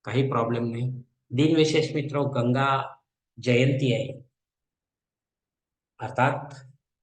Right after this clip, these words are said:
भगवान शंकराच्या जटेतून निघालेली गंगा ही वैशाख शुक्ल सप्तमीला या पृथ्वी तलावर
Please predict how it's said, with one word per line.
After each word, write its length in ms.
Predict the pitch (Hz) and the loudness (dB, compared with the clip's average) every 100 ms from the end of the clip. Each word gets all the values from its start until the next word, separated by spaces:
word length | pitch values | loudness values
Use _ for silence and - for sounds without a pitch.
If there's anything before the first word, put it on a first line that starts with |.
| _ _ _ _ _ _ _ - _ _ _ _ _ _ _ - | _ _ _ _ _ _ _ -20 _ _ _ _ _ _ _ -2
भगवान 340 | 120 135 151 | 2 4 2
शंकराच्या 760 | 143 135 127 123 120 117 110 98 - _ - | 2 0 2 0 0 -2 -4 -6 -14 _ -4
जटेतून 460 | 123 120 135 127 120 | 0 0 0 0 -2
निघालेली 420 | 117 113 113 113 | -2 -6 -10 -12
गंगा 400 | - 113 117 120 - - _ _ _ _ _ _ _ | -8 -6 -2 -2 -2 -10 _ _ _ _ _ _ _
ही 540 | - 123 127 120 123 - - _ _ _ _ _ _ _ _ | 0 4 6 4 0 -12 -20 _ _ _ _ _ _ _ _
वैशाख 500 | 120 131 127 151 147 | 2 4 6 4 2
शुक्ल 340 | - 123 127 123 | -2 -4 0 -2
सप्तमीला 680 | - 123 - 123 117 104 104 - _ _ _ _ _ - | 0 -4 -4 -4 -4 -6 -14 -16 _ _ _ _ _ -10
या 360 | 117 117 113 110 | -2 0 0 -2
पृथ्वी 540 | - - 127 127 156 | -6 -4 -4 -2 -2
तलावर 440 | 120 113 113 113 | -2 0 0 0